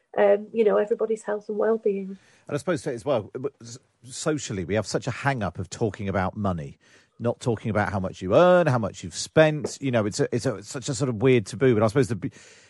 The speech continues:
Speaker 2: sometimes it can be difficult to discuss it with friends and family. But if you go and see someone you don't know, uh, and just work through the numbers, and there's not all that sort of,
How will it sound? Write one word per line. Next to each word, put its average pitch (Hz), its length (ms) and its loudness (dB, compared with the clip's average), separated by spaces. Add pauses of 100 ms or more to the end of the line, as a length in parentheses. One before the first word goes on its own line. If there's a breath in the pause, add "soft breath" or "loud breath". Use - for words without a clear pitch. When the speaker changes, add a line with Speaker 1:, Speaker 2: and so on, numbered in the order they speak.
(100)
Speaker 2:
sometimes 151 320 -2
it - 20 -4
can 127 80 -4
be 131 80 0
difficult 110 440 0
to 104 40 -6
discuss - 420 -2
it 135 60 -4
with - 160 -6
friends 107 320 0
and 95 80 -4
family. 113 280 0
But 87 80 -6
if 92 100 -6
you 120 60 -6
go 151 180 6
and 170 120 0
see 147 260 0
someone 101 340 -4
you 101 80 -6
don't 117 340 2
know, 92 500 -2 (920 soft breath)
uh, - 180 0
and 127 120 0
just 120 180 2
work 139 320 8
through 131 200 2
the 117 100 2
numbers, 95 480 0
and 107 80 -2
there's 107 160 0
not 127 180 4
all 120 220 4
that 110 240 2
sort - 260 -6
of, 98 240 -2